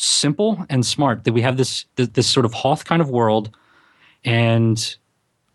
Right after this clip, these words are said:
Rocket and Groot get into a scrape. Groot loses an arm, and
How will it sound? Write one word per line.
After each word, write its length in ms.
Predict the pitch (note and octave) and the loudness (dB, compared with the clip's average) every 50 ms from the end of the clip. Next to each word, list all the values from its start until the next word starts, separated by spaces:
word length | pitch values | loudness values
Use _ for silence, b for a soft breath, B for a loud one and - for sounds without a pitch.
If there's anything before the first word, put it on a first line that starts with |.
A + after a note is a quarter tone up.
| _ _ | _ _
Rocket 520 | - A#2 A#2 A#2+ B2+ - D#3+ C#3+ C#3+ C3+ - _ _ _ | 0 0 2 2 2 2 0 0 0 0 -4 _ _ _
and 160 | - C3+ C#3 B2+ | -2 -2 0 0
Groot 300 | B2+ B2 B2 B2 B2 A#2+ - - | 2 2 2 0 0 -2 -6 -2
get 180 | - B2+ B2 A#2 | 0 0 2 2
into 280 | B2 A#2+ A#2 - C#3 | 2 2 2 0 0
a 40 | C3+ | 0
scrape. 500 | B2+ - - - A2+ G#2+ G#2 G#2 G#2+ - - - _ _ _ _ _ | 0 -2 -2 0 2 2 2 0 -2 -6 -20 -20 _ _ _ _ _
Groot 420 | - B2+ B2 B2+ C3 B2 - - - | -2 0 0 0 0 -2 -6 -4 0
loses 320 | C3+ C3+ C3+ C#3+ D3+ D#3 | 0 0 2 0 0 2
an 100 | D#3+ D#3 | 2 2
arm, 360 | C3 A#2 G#2+ A2 A#2 B2 C#3+ - _ _ _ _ _ _ _ _ _ _ _ _ _ _ _ _ _ - | 2 4 4 4 2 2 0 -4 _ _ _ _ _ _ _ _ _ _ _ _ _ _ _ _ _ -2
and 720 | B2+ B2 B2 A#2+ A#2+ A#2+ B2 A#2+ A#2+ A2+ A2+ - - - | 0 2 2 2 2 2 2 2 0 0 -2 -6 -8 -8